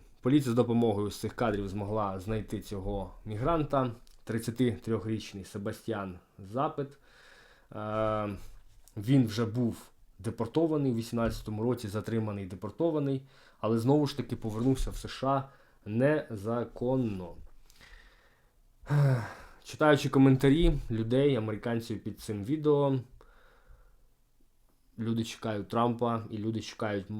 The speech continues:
наймасовіших депортацій за останні роки. Але що саме цікаве, сьогодні, е, B B C публікує те, що політика Байдена досить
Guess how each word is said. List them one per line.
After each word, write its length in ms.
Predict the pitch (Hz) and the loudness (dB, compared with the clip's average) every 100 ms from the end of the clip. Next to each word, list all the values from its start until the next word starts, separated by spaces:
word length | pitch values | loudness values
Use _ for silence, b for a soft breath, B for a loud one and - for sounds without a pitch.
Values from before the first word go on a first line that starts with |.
| 107 | -4
наймасовіших 1120 | 113 120 135 131 131 113 - 92 - 95 - - | 2 4 6 6 6 2 -4 -10 -10 -12 -12 -8
депортацій 1000 | 101 123 117 110 131 127 - 117 104 - 104 | -6 -2 -2 0 0 0 -2 -6 -6 -10 -10
за 180 | 92 | -6
останні 640 | 104 98 - 110 110 107 98 90 - | -6 -6 -6 -4 -4 -6 -8 -10 -14
роки. 380 | 95 95 - - - - B B B B B | -14 -14 -14 -16 -18 -18 B B B B B
Але 240 | 123 180 | 6 6
що 220 | - - | 6 -2
саме 300 | 156 170 165 | 2 4 4
цікаве, 680 | 151 147 175 175 160 117 104 90 b b b | 4 0 4 6 6 4 2 -4 b b b
сьогодні, 580 | - - 110 131 143 113 | -8 -4 2 2 4 0
е, 580 | 98 82 - _ - 101 104 101 101 98 92 90 - | -2 -8 -16 _ -16 -10 -8 -6 -6 -6 -10 -12 -12
B 100 | 107 | -8
B 80 | 110 | -8
C 320 | - 147 143 | -6 -4 -4
публікує 540 | 120 101 110 - 117 | -4 -8 -6 -2 -2
те, 220 | 113 151 | 0 0
що 460 | 143 - 117 113 107 b b b b b b b b b b b _ _ - | 0 -2 0 2 0 b b b b b b b b b b b _ _ -8
політика 420 | 123 123 127 123 | -2 -2 0 -2
Байдена 500 | 113 139 151 120 110 | 4 4 6 2 0
досить 340 | 101 120 - | -2 -2 -4